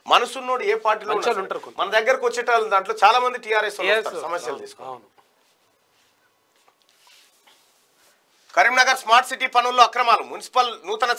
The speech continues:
Speaker 1: చట్టం దుర్వినియోగం. ఇష్టారాజ్యంగా వ్యవహరిస్తున్న కొందరు కార్ప-, ఆ, వ్యవహరిస్తున్న కార్పొరేటర్లు పనుల ఖర్చుపై శ్వేతపత్రం విడుదల చేయాలి. ఏఐఎఫ్బి, ఆల్ ఇండియా ఫార్వర్డ్ బ్లాక్ నాయకుల డిమాండ్. ఆ, ఇక మల్లన టీం సభ్యులపై అక్రమ కేసులు. బాధితునికి అండగా నిలిచేందు-,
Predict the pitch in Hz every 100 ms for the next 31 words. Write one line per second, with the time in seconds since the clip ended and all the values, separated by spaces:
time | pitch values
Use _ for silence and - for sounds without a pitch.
0 | 233 233 202 208 233 233 226 233 - 226
1 | 220 220 220 208 208 208 208 202 196 196
2 | - 180 190 - _ _ _ - 139 151
3 | 208 226 220 220 190 208 226 220 214 247
4 | 240 190 233 233 214 - 233 214 208 220
5 | 220 214 214 196 202 - 190 143 104 _
6 | _ - 170 214 220 214 202 175 - 156
7 | 190 196 190 175 - _ - 175 202 165
8 | 180 175 165 170 170 175 147 156 123 -
9 | _ _ _ _ _ _ _ _ _ _
10 | _ - 139 147 151 123 90 - _ _
11 | - 160 226 285 294 294 285 269 262 269
12 | 269 294 262 247 254 247 220 185 139 165
13 | 220 277 269 262 254 233 254 247 233 220
14 | 240 233 202